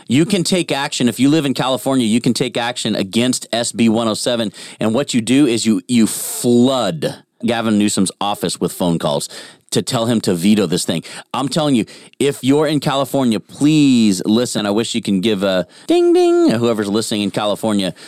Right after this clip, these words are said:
I'm telling you this right now. This bill, it's not in the mailroom. It's not being drafted. This bill is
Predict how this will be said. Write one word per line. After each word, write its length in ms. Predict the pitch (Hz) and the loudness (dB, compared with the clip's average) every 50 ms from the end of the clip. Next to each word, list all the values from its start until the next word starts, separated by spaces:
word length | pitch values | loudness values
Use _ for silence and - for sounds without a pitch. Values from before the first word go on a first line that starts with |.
| - - - _ _ - | -20 -20 -20 _ _ -6
I'm 160 | 110 117 113 | -6 -4 -2
telling 260 | - 160 147 147 151 | -2 -2 0 0 2
you 80 | 143 131 | 2 2
this 220 | 127 131 113 - - | 2 0 -2 -4 -4
right 460 | - 95 104 110 113 123 127 120 - | -2 0 2 2 2 0 -2 -4 -2
now. 320 | 107 113 113 113 107 92 - - - - _ | -2 -2 0 0 -2 -4 -6 -8 -18 -20 _
This 560 | - 90 87 90 101 127 156 185 202 - - - | -12 -10 -8 -2 0 2 2 2 0 -4 -6 -10
bill, 720 | _ - 92 90 95 143 170 147 101 87 82 78 - _ _ _ _ _ _ _ _ | _ -14 -12 -4 -2 0 0 0 0 0 -2 -4 -6 _ _ _ _ _ _ _ _
it's 240 | 120 127 110 - - | -2 -2 -2 0 -2
not 280 | 117 110 120 127 147 156 | -2 -2 -2 -4 -8 -6
in 120 | - 180 | -2 -2
the 80 | 190 202 | 0 0
mailroom. 600 | 185 147 110 95 85 85 85 80 85 101 123 127 _ _ _ _ _ _ _ _ _ _ _ _ _ _ _ _ _ _ | 0 0 0 0 0 0 0 0 0 -2 -4 -8 _ _ _ _ _ _ _ _ _ _ _ _ _ _ _ _ _ _
It's 260 | 117 123 120 - - | -4 -2 -2 -2 -2
not 300 | 117 117 135 160 131 156 | -2 -2 -2 -2 -6 -2
being 220 | 131 180 180 175 151 | 0 2 2 2 2
drafted. 680 | 113 135 156 156 156 147 - - 82 78 76 85 _ _ - - - - - _ | 2 2 0 0 -2 -4 -2 -4 -4 -4 -4 -8 _ _ -20 -20 -20 -20 -10 _
This 320 | 98 107 139 175 190 - | -2 0 0 0 0 -2
bill 520 | 135 131 170 170 147 110 104 101 104 110 _ _ _ | -2 0 0 2 2 0 0 -2 -6 -8 _ _ _
is 200 | 117 127 123 | -2 -2 -2